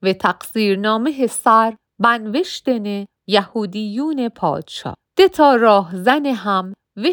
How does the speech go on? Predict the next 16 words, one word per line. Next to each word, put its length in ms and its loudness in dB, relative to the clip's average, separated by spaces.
همرا 460 -2
مصلوب 680 -4
ها 300 -6
کردنه. 500 -8
یه 160 6
تا 240 6
رو 460 4
راست 480 0
ور 600 0
و 140 4
یه 260 0
تا 260 0
دیه 340 0
رو 300 0
چپ 520 -10
ور. 280 -12